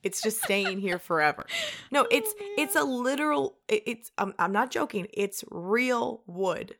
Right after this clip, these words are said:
Speaker 1: This thing is made out of real wood. And
Speaker 2: Did
Speaker 1: so
Speaker 2: I
Speaker 1: it's,
Speaker 2: tell
Speaker 1: it's
Speaker 2: you?
Speaker 1: so heavy.
Speaker 2: Yes. Okay, so my parents recently moved, and did I tell you about the movers?
Speaker 1: No.
Speaker 2: They were like Hercules. Oh my gosh.
Speaker 1: That's
Speaker 2: They
Speaker 1: why they're paid to move.
Speaker 2: strapped these,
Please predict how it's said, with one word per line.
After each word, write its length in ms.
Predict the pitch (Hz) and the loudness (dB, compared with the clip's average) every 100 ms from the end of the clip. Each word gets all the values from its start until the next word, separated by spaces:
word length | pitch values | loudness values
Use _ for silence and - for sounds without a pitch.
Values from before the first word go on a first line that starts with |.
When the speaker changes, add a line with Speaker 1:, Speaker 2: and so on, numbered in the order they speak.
| _ _ | _ _
Speaker 1:
This 160 | 202 | -4
thing 180 | - 233 | -2 -2
is 100 | 220 | 0
made 220 | 214 214 | 0 2
out 100 | 202 | 2
of 140 | 180 165 | 0 -2
real 440 | 175 233 262 233 | 0 2 4 2
wood. 300 | 185 - - - - - - - | 0 -2 -6 -14 -20 -20 -20 -6
And 160 | 208 208 | -2 4
Speaker 2:
Did 60 | |
Speaker 1:
so 140 | 220 208 | 6 6
Speaker 2:
I 100 | 202 | 4
Speaker 1:
it's, 160 | - | 0
Speaker 2:
tell 160 | 247 214 | -4 -4
Speaker 1:
it's 100 | 233 | -2
Speaker 2:
you? 100 | 233 | -2
Speaker 1:
so 300 | 247 269 269 | 0 4 4
heavy. 400 | 196 165 - - _ _ _ | 4 0 -4 -16 _ _ _
Speaker 2:
Yes. 520 | 196 170 175 - - - _ _ _ _ | -10 -10 -10 -12 -14 -18 _ _ _ _
Okay, 300 | 220 220 190 | -4 0 0
so 160 | - - | 0 -4
my 140 | 190 180 | -4 -4
parents 420 | 220 196 226 - | -4 -4 -4 -6
recently 460 | 175 170 - 170 | -8 -8 -8 -8
moved, 480 | 170 165 165 170 - - | -6 -6 -6 -8 -14 -10
and 240 | 175 170 170 | -6 -4 -6
did 100 | 165 | -6
I 100 | 196 | -6
tell 240 | 233 185 | -6 -8
you 100 | 190 | -6
about 260 | 196 185 180 | -6 -6 -6
the 80 | 180 | -8
movers? 720 | 156 151 175 180 220 - - _ - | -8 -10 -8 -6 -6 -8 -10 _ -10
Speaker 1:
No. 440 | 165 160 165 190 - _ | -8 -8 -8 -10 -14 _
Speaker 2:
They 380 | 220 196 214 277 | -2 0 0 0
were 220 | 330 320 | -2 -4
like 320 | 294 208 190 190 | -4 -4 -4 -6
Hercules. 680 | 175 165 165 147 147 165 - | -8 -8 -8 -8 -10 -12 -8
Oh 80 | 196 | -4
my 160 | 226 202 | -2 -2
gosh. 400 | 170 147 - - | -4 -2 -4 -4
Speaker 1:
That's 120 | - | -2
Speaker 2:
They 40 | 190 | 4
Speaker 1:
why 100 | 196 | 6
they're 120 | 175 | 6
paid 280 | 170 185 175 | 4 2 2
to 60 | 170 | -2
move. 80 | |
Speaker 2:
strapped 800 | 156 170 180 220 202 226 330 - - - - - | -2 0 2 4 4 2 -2 -8 -12 -16 -20 -8
these, 340 | 226 233 202 | -4 -2 -4